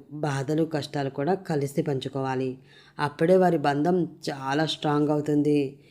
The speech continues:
జీవితంలో కొన్ని రోజులు ఇలా గడిచిపోయినంత మాత్రాన అన్ని రోజులు ఇలానే ఉంటాయి అనుకుంటే ఎలా చెప్పు? మన జీవితంలో మన కోసం ఇంకా చాలా రోజులు మిగిలిన్నాయి.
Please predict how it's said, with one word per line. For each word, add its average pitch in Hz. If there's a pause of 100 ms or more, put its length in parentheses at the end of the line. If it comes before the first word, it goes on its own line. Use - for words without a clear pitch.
(300)
జీవితంలో 311
కొన్ని 233
రోజులు 202
ఇలా 165
గడిచిపోయినంత 170
మాత్రాన 196 (520)
అన్ని 196
రోజులు 269 (120)
ఇలానే 170
ఉంటాయి 220
అనుకుంటే 208
ఎలా 180
చెప్పు? 233 (560)
మన 156
జీవితంలో 151
మన 151
కోసం 143
ఇంకా 147
చాలా 143
రోజులు 151
మిగిలిన్నాయి. 165